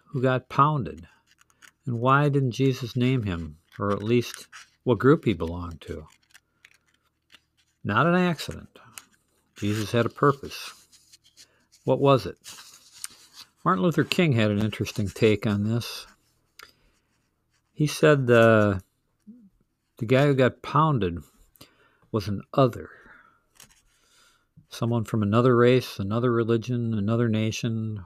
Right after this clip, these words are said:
or whatever. But he was easy to ignore because the bloody guy was not one of us,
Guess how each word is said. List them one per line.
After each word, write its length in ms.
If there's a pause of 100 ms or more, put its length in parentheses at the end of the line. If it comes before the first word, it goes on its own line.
or 160
whatever. 480 (600)
But 120
he 100
was 220
easy 380
to 120
ignore 760
because 380
the 80
bloody 340
guy 300
was 320
not 320
one 220
of 120
us, 460